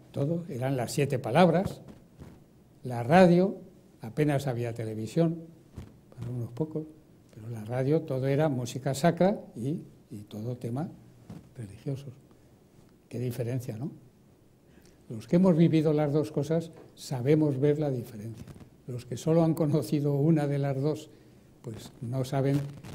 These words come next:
eh, el contraste que es. Pues bueno,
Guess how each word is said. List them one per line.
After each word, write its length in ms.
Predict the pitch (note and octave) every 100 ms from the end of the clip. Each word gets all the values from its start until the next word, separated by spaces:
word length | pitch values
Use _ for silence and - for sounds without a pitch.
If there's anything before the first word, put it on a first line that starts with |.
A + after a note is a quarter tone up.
| - -
eh, 340 | B2 A#2+ B2 A#2+
el 160 | C3 A#2+
contraste 680 | B2 A2 A#2+ D3 C#3+ C3+
que 180 | A#2+ G#2+
es. 160 | G2+ - - -
Pues 160 | D3+
bueno, 220 | D3+ F#3